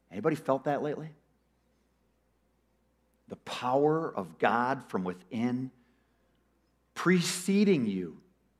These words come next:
reminding you of Scripture, which is what we'll look at next week, the power of the Scripture and the Spirit. Bringing things to mind, giving you grace, forgiving you, encouraging you, building you back up, helping you.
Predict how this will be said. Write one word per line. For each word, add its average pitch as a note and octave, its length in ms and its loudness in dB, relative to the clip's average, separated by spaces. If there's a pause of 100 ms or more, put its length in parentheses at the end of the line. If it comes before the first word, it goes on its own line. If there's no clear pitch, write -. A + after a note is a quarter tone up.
(600)
reminding F3+ 680 4
you E3+ 120 6
of C#3 60 2
Scripture, - 460 -2
which F#2+ 200 -2
is F2+ 80 -8
what A2 140 2
we'll G#2+ 180 2
look A2+ 200 2
at G#2+ 180 4
next G#2 300 -4
week, F2+ 260 -6
the - 80 -20
power G#2 380 0
of E2+ 80 -2
the F2 80 -10
Scripture - 480 -8
and D#2 100 -12
the D#2 60 -16
Spirit. D2 340 -20 (1900)
Bringing F3+ 380 4
things E3+ 360 -2
to C#3+ 120 -4
mind, C3 480 2
giving E3 360 2
you D#3 120 2
grace, A#2 560 2
forgiving D#3+ 600 0
you, G2 280 0
encouraging D3+ 680 0
you, G#2 280 2
building D#3+ 420 4
you D#3 80 0
back C#3+ 300 0
up, D3 200 4
helping D3+ 320 2
you. - 80 -8